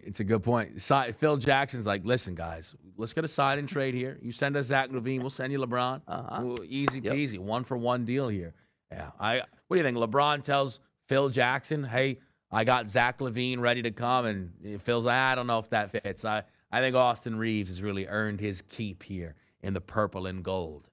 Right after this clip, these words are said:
Speaker 1: My goodness gracious, don't get me started.
Speaker 2: That'd be
Speaker 1: All right,
Speaker 2: good
Speaker 1: now we
Speaker 2: time.
Speaker 1: gotta move over to Major League Baseball 'cause now I'm getting somehow angry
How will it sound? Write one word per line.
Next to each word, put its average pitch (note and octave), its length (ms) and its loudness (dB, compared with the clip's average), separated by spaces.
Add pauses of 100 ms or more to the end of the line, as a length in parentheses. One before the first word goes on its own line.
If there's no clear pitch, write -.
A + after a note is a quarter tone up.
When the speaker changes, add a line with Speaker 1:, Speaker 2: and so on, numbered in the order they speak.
(400)
Speaker 1:
My G2 240 2
goodness E2 420 -10
gracious, D2 460 -10
don't G2+ 180 0
get D#2+ 180 -4
me D#2 80 -10
started. E2 400 -12
Speaker 2:
That'd G2 120 0
be G2+ 40 2
Speaker 1:
All G2 100 2
right, E2 140 -6
Speaker 2:
good D#2+ 80 -6
Speaker 1:
now A2 120 2
we G2+ 100 -2
Speaker 2:
time. F#2+ 120 -2
Speaker 1:
gotta F2+ 100 -4
move F2 160 -6
over F2 200 -6
to E2+ 60 -10
Major D#2+ 300 -14
League E2 160 -14
Baseball E2 440 -14
'cause E2 160 -14
now F#2+ 160 0
I'm F#2 80 -2
getting E2 220 -10 (260)
somehow F#2+ 460 0
angry E2+ 440 -2